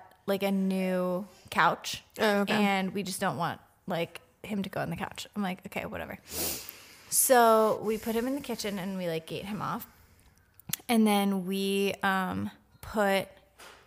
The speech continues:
Speaker 1: literal, like, we're like, "What if he, like, can get through this?" Like, I don't know. So we put literal chairs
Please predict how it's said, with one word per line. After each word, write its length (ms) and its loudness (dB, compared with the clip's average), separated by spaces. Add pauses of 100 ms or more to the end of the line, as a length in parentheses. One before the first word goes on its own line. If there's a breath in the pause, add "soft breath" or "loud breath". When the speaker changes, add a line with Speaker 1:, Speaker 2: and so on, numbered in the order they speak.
(160 loud breath)
Speaker 1:
literal, 600 4
like, 280 0
we're 180 2
like, 300 2 (320)
"What 160 -2
if 120 -4
he, 140 -6
like, 140 -2
can 160 -6
get 160 -2
through 180 -6
this?" 240 -6
Like, 140 -8
I 100 -2
don't 180 -6
know. 180 -6 (560 loud breath)
So 280 0
we 120 0
put 320 -4
literal 560 2
chairs 800 -8